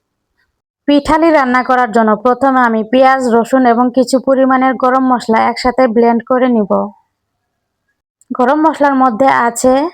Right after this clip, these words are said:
দু থেকে তিনটা সাদা এলাচ, দু টুকরা দারুচিনি এবং দুইটা তেজপাতা, এবং সাথে দিয়ে দিব কিছু পরিমাণ কাঁচামরিচ। এই যে আমার ব্লেন্ড করা শেষ।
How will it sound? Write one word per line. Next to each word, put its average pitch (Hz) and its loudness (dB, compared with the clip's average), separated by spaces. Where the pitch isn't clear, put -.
দু 269 -4
থেকে 277 2
তিনটা 285 2
সাদা 254 0
এলাচ, 247 0
দু 240 2
টুকরা 294 0
দারুচিনি 262 0
এবং 262 -4
দুইটা 262 2
তেজপাতা, 254 -2
এবং 262 2
সাথে 269 0
দিয়ে 285 4
দিব 262 2
কিছু 269 0
পরিমাণ 269 0
কাঁচামরিচ। 269 -2
এই 240 0
যে 240 0
আমার 254 0
ব্লেন্ড 247 0
করা 254 0
শেষ। 254 2